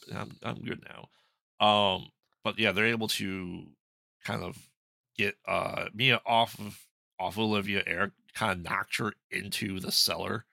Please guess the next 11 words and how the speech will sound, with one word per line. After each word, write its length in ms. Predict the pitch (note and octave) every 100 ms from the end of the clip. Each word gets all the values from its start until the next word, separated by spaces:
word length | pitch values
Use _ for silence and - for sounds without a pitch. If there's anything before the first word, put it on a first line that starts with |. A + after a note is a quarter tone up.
| _ _ _ _ _ _ _ _ _ G2+
and 120 | B2+
then 180 | E2+ - _ _ _ -
just 220 | G#2 -
has 160 | D#2+ - - -
essentially, 340 | - F3+ A2+
like, 100 | F#2+
a 60 | D#2+
deadbolt 640 | - G2 F#2 - - - -
on 140 | -
it. 60 | -
So 280 | - - F2